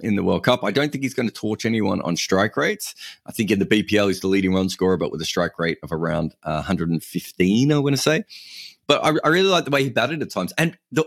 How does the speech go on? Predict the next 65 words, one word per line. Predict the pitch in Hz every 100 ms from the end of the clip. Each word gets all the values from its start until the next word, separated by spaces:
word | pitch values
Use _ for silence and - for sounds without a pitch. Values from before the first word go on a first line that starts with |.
| -
I |
really | 170 214
like | 185 165
the | 143
way | 139
he | 127
thought | 131 131 120 -
through | 107 113
things, | 110 87 76 -
other | - 175
than | 202
his | 175 127
running | 147
between | 117 131 110
wickets, | 110 90 - - - _ _ _ _
which | 110 -
might | 113 110
be |
trash. | - - - - - - - 127 -
I, | 139
I | 143
really | 135 190
do | 147 147 143 139 135
like | 123 123 123
the | 117
way | 117
he | 110
thought | 101 113
his | 110
way | 101 101
through | - 104 92
a | -
couple | - 95
of | 95
innings | 85 98 92 90
there | 87 87 87
and | 87
making | 92 87 87
runs | 85 87 82
against | 80 80
Bangladesh. | - 80 78 87 90 - - - - -
I'd | 135 135
say | 165 170
overall | 131 139 113 117 127
for | 127
Bangladesh, | 117 113 110 101 98 - - _ _ _ _
you | 117
know, | 113
we | 101
know | 107 127
they | 131 131
have | 113 95
this | 90
great | - 107
record | 98 95 95
at | 85
home. | 95
They've | 95 98
ended | 127 120
up | 107
losing | 104 98 98
this | 90
series | - 87 85
two | - 95 78
one. | 85 71